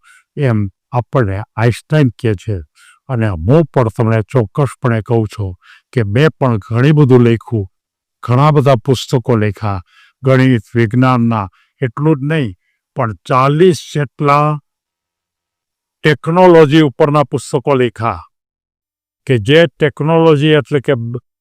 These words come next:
નેનો ટેકનોલોજી, બાયોટેકનોલોજી, જિનેસ્ટિક્સ ટેકનોલોજી, સ્પેસ ટેકનોલોજી, આવા ચાલીસ ટેકનોલોજી ઉપરના પુસ્તકો લખ્યા. ત્યારે લખતા, લખતા, લખતા અનેક વાર ભૂલો પડતી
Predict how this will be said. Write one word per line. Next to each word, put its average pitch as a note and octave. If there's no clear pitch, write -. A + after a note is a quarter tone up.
નેનો C#3
ટેકનોલોજી, C3+
બાયોટેકનોલોજી, C3+
જિનેસ્ટિક્સ C#3
ટેકનોલોજી, C3
સ્પેસ D3+
ટેકનોલોજી, C#3
આવા D#3+
ચાલીસ E3
ટેકનોલોજી C#3
ઉપરના B2
પુસ્તકો B2+
લખ્યા. B2
ત્યારે B2
લખતા, A2+
લખતા, A#2+
લખતા G#2+
અનેક D3
વાર A#2+
ભૂલો G#2+
પડતી A2+